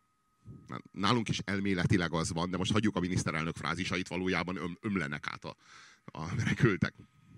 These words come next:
Menekültek. Bevándorlók. Hát,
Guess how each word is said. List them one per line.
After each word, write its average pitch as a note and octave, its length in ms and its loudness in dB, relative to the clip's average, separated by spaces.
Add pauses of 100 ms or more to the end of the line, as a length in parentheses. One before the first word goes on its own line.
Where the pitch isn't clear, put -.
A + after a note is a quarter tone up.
(1200)
Menekültek. - 680 -8 (1200)
Bevándorlók. B1+ 840 -12
Hát, - 220 -20